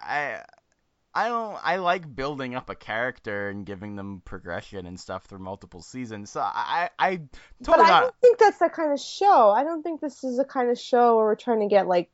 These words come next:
Speaker 2: progression of a character through seasons, is it?
Speaker 1: Well, I mean, I think it would be interesting to see how Emma, like, even just the same way they progress Sydney throughout multiple movies, where it's like, by the third movie, they were, she was much more proactive, she knew what she was doing, she was a fighter,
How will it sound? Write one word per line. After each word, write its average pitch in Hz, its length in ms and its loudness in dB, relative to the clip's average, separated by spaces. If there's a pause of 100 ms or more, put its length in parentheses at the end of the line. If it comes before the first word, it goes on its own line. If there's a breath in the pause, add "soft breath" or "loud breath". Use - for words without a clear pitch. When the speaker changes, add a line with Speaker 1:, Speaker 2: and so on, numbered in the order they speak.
(120)
Speaker 2:
progression 214 560 0
of 190 80 0
a 180 60 -4
character 190 640 2
through 208 240 -2
seasons, 202 680 0
is 202 180 2
it? 339 260 6 (220)
Speaker 1:
Well, 320 240 -6
I 214 140 -2
mean, 220 120 -4
I 214 120 4
think 233 160 -4
it 226 60 -2
would 220 160 2
be 214 80 -10
interesting 208 380 -10
to 202 40 -10
see 202 240 -10
how 190 220 2
Emma, 165 720 -2
like, 165 180 -4
even 226 320 -8
just 233 160 -16
the 202 80 -14
same 143 340 -6
way 160 240 -4
they 156 180 -4
progress 120 500 -6
Sydney 101 580 -10
throughout 92 400 -8
multiple 92 480 -10 (160)
movies, 104 580 -10
where 98 140 -8
it's 101 120 -12
like, 95 280 -6 (320 soft breath)
by 123 160 2
the 143 80 -4
third 135 380 -2
movie, 107 480 -10
they 110 160 -8
were, 110 100 -10
she - 140 -18
was 113 160 -10
much 107 240 -6
more 107 180 -6
proactive, 131 720 -8
she - 160 -16
knew 92 160 -10
what 95 140 -8
she 92 160 -16
was 85 160 -16
doing, 131 360 -10
she 104 140 -16
was 87 160 -14
a 80 60 -14
fighter, 127 640 -4